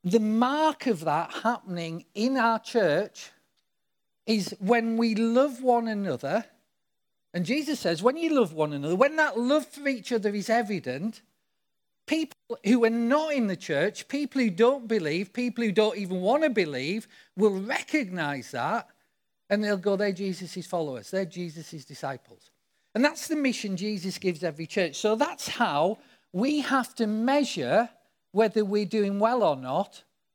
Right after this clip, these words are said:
as a, as a local church against those criteria. So how do we achieve that vision? How do we action that mission? How do we go about that?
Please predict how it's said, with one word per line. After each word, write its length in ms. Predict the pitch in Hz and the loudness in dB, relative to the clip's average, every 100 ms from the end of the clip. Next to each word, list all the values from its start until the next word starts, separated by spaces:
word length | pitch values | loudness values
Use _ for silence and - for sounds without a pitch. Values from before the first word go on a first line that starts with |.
| - | -10
as 120 | 175 | -2
a, 140 | 196 190 - | 0 0 0
as 180 | 175 170 | 0 0
a 60 | |
local 440 | 175 180 175 - 147 | 0 0 -2 -4 -14
church 560 | - 160 117 - - _ _ _ - | -6 -6 -6 -12 -20 _ _ _ -10
against 400 | 160 196 190 - | -4 -2 -2 -4
those 180 | 190 175 | -4 -4
criteria. 680 | - 175 147 175 160 127 101 _ _ _ _ _ _ _ _ _ _ _ _ | -4 -4 -4 -6 -6 -8 -12 _ _ _ _ _ _ _ _ _ _ _ _
So 220 | - 269 - | 4 4 4
how 360 | - - 339 349 | -4 2 2 2
do 300 | 285 320 277 | 2 2 2
we 300 | 269 262 240 | 0 -2 -2
achieve 800 | 196 - - - 285 254 175 165 | -4 -6 -8 -4 0 0 -2 -2
that 220 | 180 160 | -2 0
vision? 440 | 185 185 147 113 _ _ _ _ _ - | -4 -4 -6 -10 _ _ _ _ _ 0
How 200 | 269 285 | 2 2
do 240 | 277 262 | 2 2
we 300 | 247 240 180 _ _ | 4 2 -2 _ _
action 720 | 240 277 - - - 160 160 208 _ _ _ _ - | 0 0 -4 -8 0 0 0 -4 _ _ _ _ 0
that 220 | 143 190 | 0 2
mission? 440 | 247 - 170 117 - _ _ _ _ _ - | -2 0 -2 -2 -8 _ _ _ _ _ 0
How 100 | 226 | 2
do 80 | 240 | 2
we 100 | 240 | -2
go 220 | 175 220 | 2 4
about 380 | 190 202 196 160 | 4 2 2 -2
that? 200 | 127 | -6